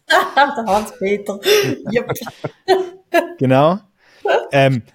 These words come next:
Speaker 2: aber ich glaub, ich meine, das führt ja auch dazu, dass auch gewisse Leute eher anziehen als andere. Und dass da im, vom Mindset her, dass man so, ja, schon,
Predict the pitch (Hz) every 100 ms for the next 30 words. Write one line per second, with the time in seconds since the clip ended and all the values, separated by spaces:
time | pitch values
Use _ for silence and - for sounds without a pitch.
0 | - - 147 143 135 135 135 131 127 143
1 | - 147 - 139 202 202 - 185 165 160
2 | 175 170 160 165 - - - 147 147 143
3 | 131 135 135 - 139 143 135 135 127 104
4 | 92 98 101 - 117 113 - 107 107 107
5 | - _ 123 120 123 135 - 120 - 113
6 | 113 110 113 113 127